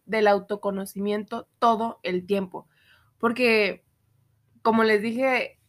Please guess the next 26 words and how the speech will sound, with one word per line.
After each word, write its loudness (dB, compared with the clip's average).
ahorita, 2
yo 2
tuve -2
una 2
emoción, -2
no 0
s-, -12
no 0
supe 2
diferenciarla 2
si -6
era -4
un -2
ataque -4
de -2
ansiedad 2
o -2
si -2
solo 2
era 2
una 0
emoción 0
o -4
cómo 0
controlar 0
esto -6